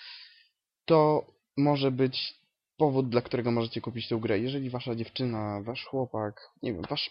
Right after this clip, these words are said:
pies nie chce z wami grać w The Sims trzy na konsolach, to znaczy, że jest dziwny.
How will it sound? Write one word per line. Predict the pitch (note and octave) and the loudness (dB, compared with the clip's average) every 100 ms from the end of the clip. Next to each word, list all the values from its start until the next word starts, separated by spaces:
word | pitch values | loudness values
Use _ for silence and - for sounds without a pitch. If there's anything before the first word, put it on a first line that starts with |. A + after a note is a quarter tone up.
| - | 0
pies | D#3 B2 - | 4 4 2
nie | C#3 C3+ | -2 -2
chce | B2 | -4
z | B2 | -4
wami | B2+ A2+ A2 | -2 -2 -2
grać | A#2+ A2+ G#2 - A#2 | 0 0 -2 -8 -10
w | A2+ A#2+ | -10 -6
The | A#2 | -6
Sims | - C#3 C#3 C#3 - - _ | -6 -2 0 -2 -6 -14 _
trzy | - - C3+ C3 C3 _ B2 | -8 -4 0 0 -2 _ -8
na | |
konsolach, | B2 B2+ - B2+ B2+ B2+ - _ _ _ - | -4 -2 0 2 2 -2 -8 _ _ _ -10
to | C3 | -2
znaczy, | C3+ B2+ | -2 0
że | A#2+ A2 | 0 0
jest | G#2 | -2
dziwny. | G#2+ G#2+ F2+ | -4 -4 -6